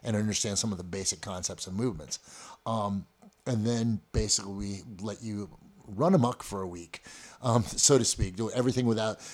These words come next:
with the exception of the competitors' classes, because we don't, like I said,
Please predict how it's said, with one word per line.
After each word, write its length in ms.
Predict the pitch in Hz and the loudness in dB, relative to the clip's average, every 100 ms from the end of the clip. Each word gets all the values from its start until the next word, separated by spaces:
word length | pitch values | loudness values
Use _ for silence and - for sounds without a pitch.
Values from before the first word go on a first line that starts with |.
| - | 0
with 140 | 131 | 4
the 80 | 131 | 6
exception 400 | 135 160 156 151 | 6 6 4 0
of 180 | 127 113 | 0 0
the 80 | 120 | -2
competitors' 640 | 113 101 104 104 113 - | 0 2 2 2 -4 -4
classes, 500 | 117 120 120 139 - _ _ _ _ _ _ - 104 | -4 -4 -4 -6 -10 _ _ _ _ _ _ -12 -8
because 420 | 104 113 104 98 | -6 -4 -4 -4
we 160 | 113 107 | -2 0
don't, 240 | 104 90 | -2 -4
like 140 | 107 110 | -8 -6
I 40 | |
said, 180 | 98 | -8